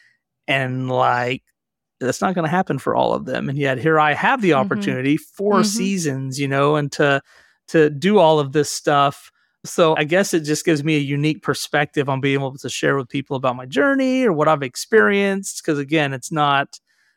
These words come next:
Speaker 1: that I've been in this world and this is my dream and passion. I'm just kinda like a regular dude that happened to fall into making a, <laughs> a series that, that has done reasonably well. So glad to know that, that some of the insight is helpful.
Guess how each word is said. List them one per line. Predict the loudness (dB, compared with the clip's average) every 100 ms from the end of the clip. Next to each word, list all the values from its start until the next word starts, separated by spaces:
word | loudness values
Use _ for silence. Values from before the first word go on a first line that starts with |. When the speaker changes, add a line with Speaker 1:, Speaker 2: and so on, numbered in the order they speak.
| _
Speaker 1:
that | -4
I've | -2 -2
been | 0 0
in | -2
this | -4 -8
world | -8 -2 0 2 0 -2
and | -8
this | -8 -8
is | -4
my | -4
dream | -2 0 2 2 0
and | 0
passion. | -2 -2 -2 -8
I'm | -8
just | -10
kinda | -2 0
like | 0
a | -2
regular | 0 0 2 0
dude | 0 0 2 0
that | -4
happened | -2 -2 -2 -4
to | -4 -4 -8 -20
fall | _ -2 2 4 2
into | 0 -2 -2 -2
making | -2 -2 -2
a, | -4 -6 0
<laughs> |
a | 0
series | 2 2 2 0 -4 -6 -6
that, | -4 -4 -6 _ _ _ _
that | -6
has | -6 -6
done | 0 0 0 -6 -12 _ _ _
reasonably | -4 -2 -2 -4 -4 -4
well. | -2 -2 -4
So | -6 -2 -2 -4 _ _ _ _ _
glad | 2 4 4
to |
know | 2 2
that, | 4 4 4 0
that | -4 -2
some | -2 0
of |
the | 0
insight | -2 -2 -2 -2 -6
is | -12 -16 -6
helpful. | -8 -6 -16